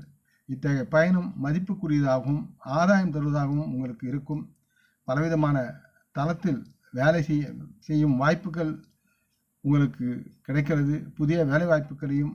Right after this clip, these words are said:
பிறப்பு எண் ஐந்தின் மக்கள் பெறக்கூடிய சூழலும் இருக்கிறது. இது உங்களுக்கு முழு திருப்தியையும் மகிழ்ச்சியையும் ஆதாயத்தையும் தரும். நீங்கள் வணிகத்தில் இருந்தால் நீங்கள் நல்ல லாபத்தை பெற முடியும் மற்றும்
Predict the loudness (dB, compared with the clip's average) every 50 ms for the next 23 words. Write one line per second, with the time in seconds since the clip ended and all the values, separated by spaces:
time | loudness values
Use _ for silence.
0 | -10 -12 -8 -6 -6 -6 -6 -4 -4 -2 0 0 0 0 0 -2 -2 -4 -4 -8
1 | -8 -10 -10 -12 -18 -18 _ -6 -6 -6 -4 -4 -4 -6 -6 -4 -4 -2 0 0
2 | 2 0 0 -2 -4 -6 -6 -6 -6 -8 -10 -12 _ _ _ _ _ _ _ _
3 | _ -6 -2 0 2 2 2 2 0 -2 -6 -8 -10 -10 -10 -8 -4 -2 0 2
4 | 2 0 0 -4 -6 -6 -2 2 4 4 4 4 0 -4 -10 -12 _ -6 -2 0
5 | 0 0 0 0 0 0 0 -2 -4 -8 -8 -4 0 2 2 2 2 0 0 -4
6 | -6 -6 -4 -2 -2 -2 -2 -4 -6 -12 -20 _ _ _ _ _ _ _ _ _
7 | -4 -2 0 0 0 0 2 2 2 2 2 0 0 0 2 4 4 4 4 2
8 | 0 -4 -8 _ -4 -2 -2 0 0 0 0 0 0 2 2 2 2 0 -4 -6
9 | -8 -8 -6 -2 0 0 0 2 0 0 -2 -2 -6 -10 -16 _ _ _ _ _
10 | _ _ _ _ -4 -4 -2 -2 -2 -2 -2 -4